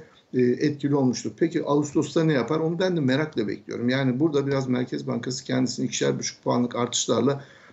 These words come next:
böyle daha ihtiyatlı gideceği gibi bir şeye resim verdi. Yavaş yavaş kendisini buraya bağlarsa o zaman gene geçmişteki gibi hani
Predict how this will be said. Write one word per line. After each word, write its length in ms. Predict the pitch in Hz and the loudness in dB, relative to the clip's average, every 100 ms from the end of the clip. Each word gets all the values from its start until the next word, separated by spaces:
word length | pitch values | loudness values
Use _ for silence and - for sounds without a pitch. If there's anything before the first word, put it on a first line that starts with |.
| _ | _
böyle 280 | 135 123 127 | 0 2 2
daha 200 | 127 131 | 2 0
ihtiyatlı 560 | 127 - - 127 - 147 | -2 -6 -2 -2 -2 -4
gideceği 480 | 123 120 117 135 120 | -2 -2 0 0 0
gibi 240 | 127 135 | 0 0
bir 200 | 135 135 - - | -2 -2 -10 -14
şeye 400 | - 135 135 135 | -4 0 2 2
resim 420 | 127 127 - 139 | -2 -2 -2 0
verdi. 420 | 117 107 107 170 - _ _ 151 | 2 0 -2 -4 -6 _ _ -2
Yavaş 320 | 175 180 180 | -2 -2 -2
yavaş 180 | 156 - | -2 -2
kendisini 440 | 156 160 156 143 | -4 -4 -4 0
buraya 280 | 147 143 117 | 4 4 4
bağlarsa 640 | 120 135 160 - 139 139 - _ _ _ - - - | 2 2 0 -2 -4 -4 -10 _ _ _ -20 -10 -2
o 100 | 131 | 0
zaman 340 | 139 143 139 | 0 0 0
gene 200 | 131 143 | 0 2
geçmişteki 680 | 107 113 - 127 131 127 127 | 2 0 -2 -4 -2 0 0
gibi 120 | 110 | 2
hani 160 | 104 | 0